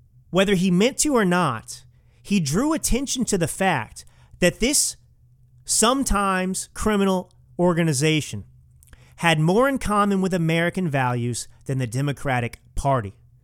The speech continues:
The Democratic Party and Joe Biden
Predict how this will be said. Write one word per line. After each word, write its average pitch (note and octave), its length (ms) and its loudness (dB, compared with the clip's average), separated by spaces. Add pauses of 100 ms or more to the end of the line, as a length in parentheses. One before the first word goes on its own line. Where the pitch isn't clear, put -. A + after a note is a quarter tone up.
(1300)
The E3+ 140 2
Democratic A3+ 640 0
Party D#3+ 360 0
and D3 100 -6
Joe E3+ 300 -2
Biden C3 340 0